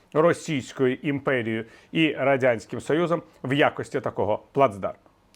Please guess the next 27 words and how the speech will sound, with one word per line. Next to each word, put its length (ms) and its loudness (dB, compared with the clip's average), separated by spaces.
Звісно, 460 0
як, 360 -4
е, 260 4
відомо, 460 2
Крим 440 2
не 220 4
виправдав, 680 0
е, 120 2
сподівань, 680 2
е, 240 -2
російських 720 -2
імператорів, 640 0
е, 180 2
та 280 2
радянських 800 0
генеральних, 840 0
е, 140 2
секретарів. 540 -6
Кожного 380 4
разу 300 2
історія 600 2
доводила, 640 2
що 360 2
готова 480 2
помститися 1120 0
російським 800 -2
окупантам 600 0